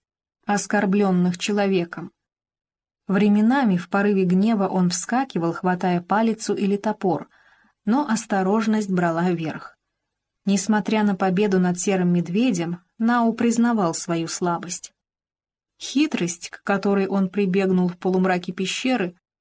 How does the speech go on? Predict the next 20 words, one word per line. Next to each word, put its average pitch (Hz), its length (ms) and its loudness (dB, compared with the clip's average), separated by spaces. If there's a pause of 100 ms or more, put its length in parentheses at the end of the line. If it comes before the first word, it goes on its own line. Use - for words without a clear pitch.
(680)
к - 60 -12
сожалению, 233 680 2
была 214 260 2
неприменима 208 760 2
по 180 120 -2
отношению 190 640 0
к - 80 -10
льву-великану 202 840 2
и 226 60 0
тигрице. 226 640 -2 (840)
Тем 214 260 2
не 202 120 4
менее, 202 580 2
он 202 240 2
не 196 100 2
предвидел 180 600 0
иного 175 400 0
конца, 180 500 -2
кроме 185 300 0
схватки. 202 720 -4